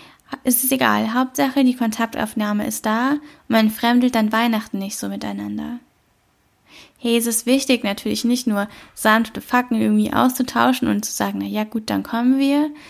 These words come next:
sondern auch persönliche Dinge mit einfließen zu lassen. Zu sagen, was gerade bei einem so ansteht, was man gerade macht und wie es einem so geht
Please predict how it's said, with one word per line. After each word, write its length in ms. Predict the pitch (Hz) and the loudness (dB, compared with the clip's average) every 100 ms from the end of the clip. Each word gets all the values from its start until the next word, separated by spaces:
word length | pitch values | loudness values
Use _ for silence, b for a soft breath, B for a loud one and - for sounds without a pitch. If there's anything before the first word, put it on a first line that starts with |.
| B B | B B
sondern 320 | - 233 233 | 0 2 2
auch 160 | 220 214 | 0 -2
persönliche 520 | 220 214 214 233 226 | -2 2 2 2 0
Dinge 180 | 214 196 | -2 -4
mit 160 | 196 | -4
einfließen 540 | - 202 - - - 214 | -4 -4 -4 -6 -4 -6
zu 120 | - | -4
lassen. 540 | 107 214 - 233 247 B B B - | -4 -6 -6 -6 -6 B B B -6
Zu 120 | 226 | 0
sagen, 200 | 233 233 | 2 2
was 160 | 233 | -2
gerade 220 | - 240 233 | 0 0 2
bei 160 | 220 | 2
einem 320 | - 240 240 | 2 4 2
so 160 | 226 202 | 2 0
ansteht, 520 | 208 202 - 214 220 | -2 -2 -4 -6 -6
was 140 | 220 226 | -4 -2
man 140 | 220 | -2
gerade 260 | 214 214 220 | -2 0 2
macht 380 | 254 285 285 | 4 2 0
und 180 | 262 214 | -4 0
wie 60 | 220 | -2
es 100 | 214 | -2
einem 220 | 202 196 | -4 -4
so 140 | - | -6
geht 380 | 220 262 269 269 | -4 0 0 -2